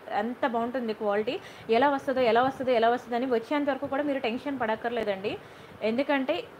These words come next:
it's already proved అనమాట. నేను హండ్రెడ్ పర్సెంట్ ప్రీమియం క్వాలిటీ ఇస్తానని it's already proved అనమాట. So already prove అయిన దానికి మీరు worry అవ్వాల్సిన అవసరం ఉండదన్నమాట. So హ్యాపీగా మీరు resell,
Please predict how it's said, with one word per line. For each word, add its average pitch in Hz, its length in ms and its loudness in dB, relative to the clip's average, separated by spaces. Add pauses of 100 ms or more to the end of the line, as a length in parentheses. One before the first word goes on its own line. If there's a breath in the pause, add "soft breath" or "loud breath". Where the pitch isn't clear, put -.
(100)
it's 226 140 -6
already 262 500 2
proved 302 220 4
అనమాట. 240 320 2
నేను 233 480 -2 (320)
హండ్రెడ్ 277 280 2
పర్సెంట్ 285 320 0
ప్రీమియం 254 320 -2
క్వాలిటీ 247 260 0
ఇస్తానని 254 440 -2
it's 269 120 -4
already 233 360 0
proved 254 220 2
అనమాట. 208 300 -4
So 208 140 -2
already 240 360 0
prove 254 240 0
అయిన 240 200 0
దానికి 226 240 -6
మీరు 311 300 -4 (500 loud breath)
worry 240 140 4
అవ్వాల్సిన 269 320 4
అవసరం 240 260 0
ఉండదన్నమాట. 214 460 -2
So 214 160 -2
హ్యాపీగా 269 460 0
మీరు 269 220 0
resell, 226 360 0